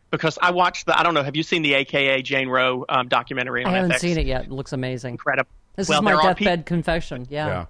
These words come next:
Speaker 1: Yes.
Speaker 2: Wow.
Speaker 1: There are people in there who, uh, were certainly anti-choice for their, for years and years, and at the end have kinda seen the error of their ways and realized women should have the right to make their own decisions. And I've spoken to several people who've said,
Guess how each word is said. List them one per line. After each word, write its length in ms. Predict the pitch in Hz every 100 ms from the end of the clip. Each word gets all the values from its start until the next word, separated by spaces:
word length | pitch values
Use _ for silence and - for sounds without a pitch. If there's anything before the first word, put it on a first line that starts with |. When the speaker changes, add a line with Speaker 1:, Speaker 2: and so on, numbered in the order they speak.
| -
Speaker 1:
Yes. 240 | 165 139
Speaker 2:
Wow. 140 | 135 127 -
Speaker 1:
There 200 | 156 151
are 200 | 156 175
people 340 | - 190 180
in 140 | 160 143
there 200 | 139 139
who, 340 | 143 139 131 - - - -
uh, 180 | - -
were 160 | 135 139
certainly 640 | - 185 196 165 160 156 -
anti-choice 840 | 156 160 170 156 160 139 135 -
for 140 | 151
their, 240 | 135 127 123
for 120 | 143
years 300 | 139 147 147
and 80 | 147
years, 320 | 127 127 123
and 80 | 139
at 140 | 131
the 180 | 151 190
end 300 | 170 147 151 - -
have 320 | - 147 139 120
kinda 240 | - 165 151
seen 240 | - 165
the 100 | 156
error 100 | 147
of 40 | 147
their 140 | 143
ways 260 | 165 151 143
and 80 |
realized 380 | 135 143 135 135
women 200 | 139 135
should 180 | 135 147
have 180 | 139 131
the 60 |
right 220 | 139 143 139
to 100 | 156
make 180 | 143 -
their 140 | 156
own 80 | 151
decisions. 480 | 151 254 175 127 - - -
And 140 | 208 196
I've 180 | 180 214
spoken 360 | - 156 185
to 40 | 175
several 340 | - 160 175
people 280 | - 254 170
who've 160 | 143
said, 280 | - 147 139